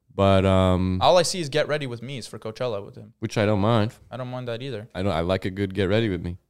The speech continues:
Speaker 2: No, he leads a double life. He's a very political, politically driven man.
Speaker 1: He has the campaign side. He doesn't mix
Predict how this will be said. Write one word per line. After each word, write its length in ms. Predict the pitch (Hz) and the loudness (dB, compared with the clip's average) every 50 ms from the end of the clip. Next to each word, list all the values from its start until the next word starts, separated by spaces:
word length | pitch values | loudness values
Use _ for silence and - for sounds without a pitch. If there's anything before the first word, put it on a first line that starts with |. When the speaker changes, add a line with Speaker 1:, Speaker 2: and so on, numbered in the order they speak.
| _ _ | _ _
Speaker 2:
No, 80 | 127 120 | -14 -12
he 120 | 120 120 123 | -12 -10 -10
leads 160 | 139 143 135 | -10 -10 -10
a 60 | 123 | -8
double 280 | 110 120 123 127 120 117 | -6 -6 -6 -6 -6 -4
life. 240 | 120 110 101 - | -4 -4 -4 -6
He's 120 | - 107 110 | -12 -14 -14
a 40 | 104 | -10
very 220 | 110 120 123 120 | -8 -6 -6 -8
political, 880 | 120 - 123 120 120 123 123 123 120 - - 120 117 117 113 110 - _ _ _ _ _ _ _ _ | -10 -12 -12 -8 -8 -8 -8 -8 -10 -10 -8 -8 -6 -6 -8 -10 -14 _ _ _ _ _ _ _ _
politically 460 | - 135 135 139 139 139 139 - 131 | -8 -6 -4 -4 -4 -4 -6 -8 -10
driven 400 | 120 117 123 127 131 120 123 120 | -10 -8 -8 -8 -6 -6 -8 -8
man. 420 | 117 117 117 120 135 151 185 220 - _ _ _ | -6 -6 -4 -4 -4 -6 -8 -10 -16 _ _ _
Speaker 1:
He 100 | _ 101 | _ -2
has 140 | 98 92 90 | -2 0 0
the 60 | 90 - | -4 -4
campaign 480 | - 110 101 92 - 90 95 101 104 | -4 -4 -4 -2 -2 -4 -4 -4 -4
side. 340 | - - 85 85 85 95 - | -4 -4 -4 -4 -4 -4 -4
He 80 | - 110 | -2 0
doesn't 260 | 110 117 120 127 104 | 2 2 2 2 0
mix 280 | 110 110 - - - | 0 -2 -2 -4 -10